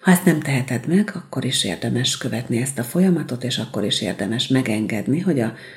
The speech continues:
saját válaszaid felszíre jöjjenek. Mindjárt azzal kezdeném, hogy te milyen módszerekben hiszel.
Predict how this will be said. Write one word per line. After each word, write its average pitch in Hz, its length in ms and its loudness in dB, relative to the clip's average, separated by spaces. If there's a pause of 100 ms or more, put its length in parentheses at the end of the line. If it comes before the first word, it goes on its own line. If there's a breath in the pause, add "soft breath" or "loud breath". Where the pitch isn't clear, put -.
(120 loud breath)
saját 117 380 -2
válaszaid 80 560 -8
felszíre - 540 -8
jöjjenek. - 720 -12 (760)
Mindjárt 156 340 6
azzal 160 300 0
kezdeném, 139 640 2
hogy 143 300 -2
te 151 120 -2
milyen 143 280 2
módszerekben 123 760 0
hiszel. 101 680 -2